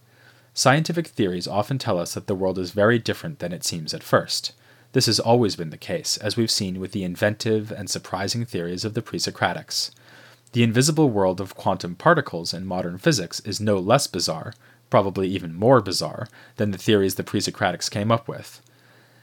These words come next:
And in both cases, one might ask whether the scientific theories replace the phenomenal world with another world,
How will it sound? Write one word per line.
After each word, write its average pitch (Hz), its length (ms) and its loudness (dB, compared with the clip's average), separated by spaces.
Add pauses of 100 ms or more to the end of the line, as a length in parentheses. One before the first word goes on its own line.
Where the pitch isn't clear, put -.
(120)
And 123 140 4
in 120 60 2
both 156 280 4
cases, - 560 -2
one 123 200 4
might 151 180 4
ask 90 340 -4
whether 104 200 2
the 110 100 -2
scientific 107 560 -2
theories 87 460 -2
replace 160 480 2
the 92 100 -6
phenomenal 87 480 -4
world 87 340 -2
with 92 140 -6
another 98 300 0
world, 123 380 0